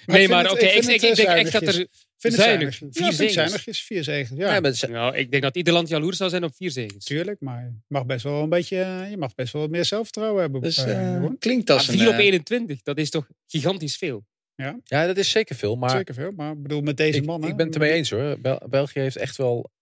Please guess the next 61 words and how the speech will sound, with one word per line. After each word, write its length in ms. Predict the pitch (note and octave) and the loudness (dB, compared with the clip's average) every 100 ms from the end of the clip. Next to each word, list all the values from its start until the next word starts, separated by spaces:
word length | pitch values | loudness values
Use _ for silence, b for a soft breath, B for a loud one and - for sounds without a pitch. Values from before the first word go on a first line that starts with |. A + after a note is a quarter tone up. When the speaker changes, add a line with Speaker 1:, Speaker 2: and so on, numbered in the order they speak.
| _ - | _ -8
Speaker 3:
wat 140 | A2+ | -2
jij 160 | A#2+ C3 | 0 0
ook 140 | C3+ | 0
zegt, 200 | - A#2+ | -2 -4
ik 100 | A2 | -4
ben 100 | A2 | -8
echt, 260 | A2+ A#2 - | -6 -8 -4
eh, 140 | A2 G#2+ G#2 b b | -2 -2 -4 b b
ik 180 | - - | -20 -10
vind 140 | - G#2 | -8 -6
vier 180 | A2 G2 | -4 -4
veel, 200 | A#2 A#2+ | 0 0
Jan, 220 | A#2+ C3+ | 0 -2
maar 500 | B2 G2+ G2+ - _ _ _ | -6 -8 -10 -20 _ _ _
België 280 | G#2+ A2+ | -2 0
heeft 180 | A2+ G#2 | -2 -4
echt 200 | - C#3 | -6 -8
op 80 | B2 | -10
veel 300 | - - G3+ | -8 -4 -4
momenten 480 | D#3 D3 D#3+ C#3+ - | -2 -2 -4 -6 -8
echt 160 | C3+ - | -10 -10
kans 340 | - C#3 C#3 B2+ | -4 -2 -2 -4
of 120 | A#2+ | -8
ze 120 | - | -8
kunnen 220 | A2 A2+ | -6 -4
winnen. 260 | F#2+ F2 D#2 _ _ - | -4 -8 -12 _ _ -4
Speaker 4:
Hm. 60 | |
Speaker 3:
Ja. 560 | D3+ - _ _ - A#2+ | -4 -4 _ _ -12 0
Speaker 2:
Vind 140 | F3 | 2
je 80 | F3+ | 4
Speaker 1:
En 60 | D#3 | 2
wat, 100 | E3+ | 0
Speaker 2:
vind 40 | G3 | 2
Speaker 1:
hoeveel, 160 | F#3+ A#3 | 4 4
Speaker 2:
je 60 | |
Speaker 1:
hoeveel 180 | A3+ A3 | 6 4
denk 160 | A3+ A3 | 4 4
je 80 | F#3+ | 0
voor 120 | G3 | 2
Nederland 420 | G3 F3 C#3+ B2 | 2 2 0 -4
dan? 100 | A#2+ G#2+ _ | -10 -12 _
Speaker 4:
Ook 200 | - - | 0 0
Speaker 1:
Hoeveel 80 | E3 | 2
Speaker 4:
vier. 80 | D4 | 2
Speaker 1:
zegens 200 | - G#2 | 2 4
Speaker 4:
Mathieu, 220 | E3+ D#3+ | 2 4
Speaker 1:
denk 120 | E3+ D3+ | 2 2
je 80 | |
voor 140 | C3 C#3 | -4 -6
Nederland? 320 | C3 A#2+ C3 | -4 -4 -4
Speaker 4:
Mathieu 260 | G2+ E3+ D#3 | 0 0 0
van 120 | B2+ | -4
der 100 | A#2+ | -4
Poel. 360 | G3 A3 F3 _ | -4 -4 -6 _
Mathieu 320 | D3+ F3 G#3+ | -4 2 2
van 80 | F3+ | 2
der 100 | E3 | -2
Poel, 160 | F3 C#3+ | -2 2
België, 420 | D#3+ F#3+ G3+ C3+ | 2 0 -2 -2
vier 240 | F#3+ E3+ | 0 0
vier. 360 | B2 D3 G3 | 0 -2 -4